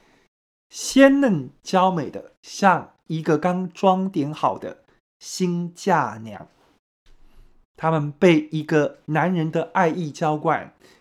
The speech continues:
交付给男人心中那个最美的女子。这是这一季玫瑰最重要的使命。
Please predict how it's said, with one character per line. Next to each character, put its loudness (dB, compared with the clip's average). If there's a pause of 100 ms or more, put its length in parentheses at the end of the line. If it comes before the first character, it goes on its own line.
(160)
交 0
付 -2
给 -6
男 -4
人 0
心 -2
中 -2 (280)
那 0
个 -2
最 2
美 -8
的 -12
女 -10
子。 -14 (1300)
这 -6
是 -6
这 4
一 2
季 -4 (100)
玫 -4
瑰 2
最 2
重 -4
要 0
的 -8
使 -12
命。 -8